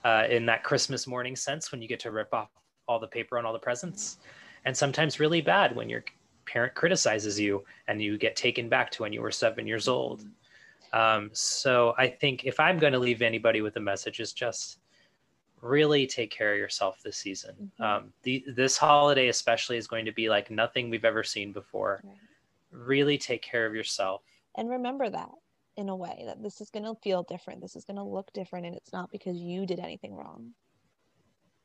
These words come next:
Speaker 1: Yeah. And if you really wanna take care of yourself, show yourself how you love yourself through
Speaker 2: Mm-hmm.
Speaker 1: a love language, through a gift to yourself, whether that's time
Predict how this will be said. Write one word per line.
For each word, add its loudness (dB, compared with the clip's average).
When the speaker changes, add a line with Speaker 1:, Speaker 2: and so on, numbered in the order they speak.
Speaker 1:
Yeah. -18
And -2
if -2
you -2
really 4
wanna -2
take -12
care -6
of -2
yourself, -6
show -2
yourself 0
how 2
you 2
love 4
yourself 0
through -2
Speaker 2:
Mm-hmm. -14
Speaker 1:
a -4
love -2
language, -6
through -6
a -8
gift -8
to -10
yourself, -8
whether -8
that's -10
time -6